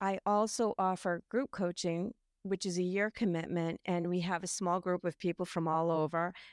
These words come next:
very small, intimate group, and it's three sessions a month,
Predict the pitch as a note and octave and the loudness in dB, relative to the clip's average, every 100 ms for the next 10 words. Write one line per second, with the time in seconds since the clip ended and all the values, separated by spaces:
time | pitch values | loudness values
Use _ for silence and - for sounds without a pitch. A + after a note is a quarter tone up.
0 | - F3 A3+ A3 - G3 D#3+ - D#3+ E3 | -6 0 2 2 0 0 2 2 -2 -2
1 | D#3+ - E3 C#3+ - - - - F3 - | -2 -2 0 0 -2 -12 -14 -4 -2 -2
2 | F#3 F3+ - F3 - E3+ F#3 E3 E3 D#3+ | 0 0 0 -2 0 -2 0 0 0 -2